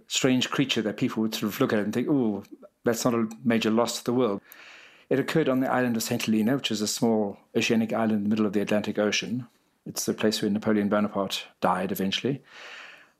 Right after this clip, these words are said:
Um, this species was last seen in nineteen sixty-seven. I haven't found it since then. The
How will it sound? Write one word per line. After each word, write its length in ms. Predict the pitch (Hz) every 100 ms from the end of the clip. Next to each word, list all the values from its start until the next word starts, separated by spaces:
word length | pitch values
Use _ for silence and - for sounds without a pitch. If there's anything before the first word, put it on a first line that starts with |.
| -
Um, 280 | 117 123 127
this 160 | 156
species 320 | - 160 143
was 120 | 123 107
last 280 | 131 131
seen 400 | - 160 139 123
in 160 | 120 123
nineteen 260 | 113 110 110
sixty-seven. 640 | 104 - 110 110 - 107
I 40 |
haven't 440 | 110 - 139 127 -
found 280 | 120 113
it 140 | 107 -
since 460 | - - 139 127
then. 320 | - 98 107 107 - - - - - _ _
The 180 | - -